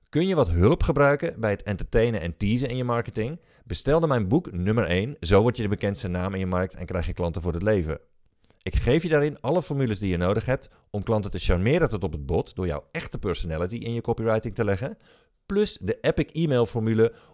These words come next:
om mailingen te sturen waar je klanten geen genoeg van kunnen krijgen, maar die jouw concurrenten niet durven te schrijven.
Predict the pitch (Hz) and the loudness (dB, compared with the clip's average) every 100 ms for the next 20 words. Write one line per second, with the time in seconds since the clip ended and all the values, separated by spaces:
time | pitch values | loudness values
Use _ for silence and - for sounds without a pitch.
0 | - 90 101 120 131 120 113 - - 107 | -8 -2 2 4 4 0 0 -2 0 0
1 | 104 92 90 107 92 - 92 78 82 127 | 2 0 -2 -4 -6 -6 -8 -6 -4 -4
2 | 123 98 104 92 90 82 85 113 - - | -4 -4 -4 -2 -2 -2 -4 -6 -8 -16
3 | - 90 101 87 98 95 107 104 127 147 | -8 -4 0 0 -2 0 0 0 -2 -2
4 | 117 107 95 - - 98 87 76 - | 2 2 2 -4 -6 -2 -2 -2 -8